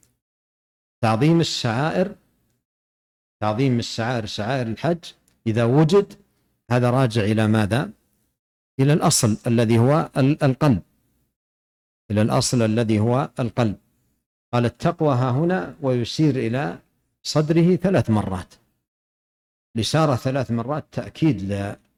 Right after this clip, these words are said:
لخطورة القلب وأهميته في باب التقوى وتحقيقه.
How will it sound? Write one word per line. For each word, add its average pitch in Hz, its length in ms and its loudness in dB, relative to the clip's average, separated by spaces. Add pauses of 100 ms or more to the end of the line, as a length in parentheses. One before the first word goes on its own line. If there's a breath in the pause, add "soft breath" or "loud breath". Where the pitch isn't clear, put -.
(100)
لخطورة 120 500 -2
القلب 101 420 -4 (720)
وأهميته 107 1400 -2 (880)
في 110 360 2
باب 127 420 -2
التقوى 120 720 -4
وتحقيقه. 95 680 -8